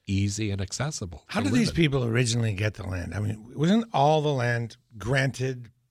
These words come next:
Speaker 2: by someone in England originally. Is that, is that how all the
Speaker 1: Well,
Speaker 2: land originally
Speaker 1: land was actually given to the Puritans, and of course, if they were members of what became the Dorchester Company, they were given so much land.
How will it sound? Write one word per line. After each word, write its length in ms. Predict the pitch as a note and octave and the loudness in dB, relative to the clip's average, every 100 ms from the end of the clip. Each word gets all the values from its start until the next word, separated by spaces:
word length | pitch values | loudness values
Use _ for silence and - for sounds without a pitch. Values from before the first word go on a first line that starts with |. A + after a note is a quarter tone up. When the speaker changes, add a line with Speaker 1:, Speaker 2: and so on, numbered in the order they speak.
| _ _ _ _ - | _ _ _ _ -6
Speaker 2:
by 180 | B2+ A2+ | -4 -2
someone 540 | - B2+ B2+ B2+ B2 | -2 -2 0 0 0
in 140 | B2 | -2
England 440 | A2 C#3+ B2 A2 G#2 | -4 -4 -4 -4 -4
originally. 600 | A2 A2+ F#2+ E2 D#2 - | -4 -4 -6 -10 -14 -14
Is 80 | F2 | -8
that, 180 | C#3 D3+ | -6 -4
is 80 | |
that 160 | C3+ E3+ | -6 -6
how 160 | E3+ E3 | -6 -2
all 240 | D#3 D3+ | 2 2
the 80 | C#3+ | 2
Speaker 1:
Well, 120 | C#4 | 2
Speaker 2:
land 180 | A#3+ C3 | 0 -2
originally 640 | A#2+ C#3+ B2+ C3+ B2+ A#2 - _ _ _ - | -2 -2 -2 -4 -4 -6 -14 _ _ _ -2
Speaker 1:
land 440 | C#3 C#3+ D#3+ E3 | 4 6 6 4
was 220 | D3+ C#3+ | 2 2
actually 480 | C3 B2+ - - A#2 | 2 0 -2 0 0
given 300 | G#2+ A2 A2 | 2 0 0
to 80 | G2+ | 0
the 120 | G2 | -2
Puritans, 560 | - A2+ G2+ F2 D#2+ D2+ | -2 0 0 0 -6 -6
and 120 | F2+ | -4
of 100 | F2 | -4
course, 300 | - G2+ - | -2 -2 0
if 160 | F#2+ - | -4 -2
they 180 | F#2+ | 0
were 220 | G2 F#2 F#2 | 2 0 0
members 640 | G2 G2+ F#2+ G2 F#2 E2 | 0 -2 0 -2 -2 -2
of 240 | F2+ F2 | -4 -2
what 180 | F2+ F2 | -4 -4
became 380 | F2+ - F#2 E2 | -6 -2 0 0
the 100 | D#2 | -4
Dorchester 600 | D#2+ G2 G#2 G2 E2+ - | 0 2 2 0 -2 -6
Company, 480 | - F2 D#2+ D#2+ F2 | -6 -6 -6 -6 -4
they 140 | F2 | -2
were 120 | F2+ | -2
given 380 | F2+ G2+ F2+ F2 | 0 0 -2 -4
so 360 | F2 - A2+ G2 | -4 -2 0 -2
much 360 | E2 D#2 - | -2 -6 -8
land. 560 | F#2 F#2 F#2 C2 - - | -4 -2 -2 -4 -10 -20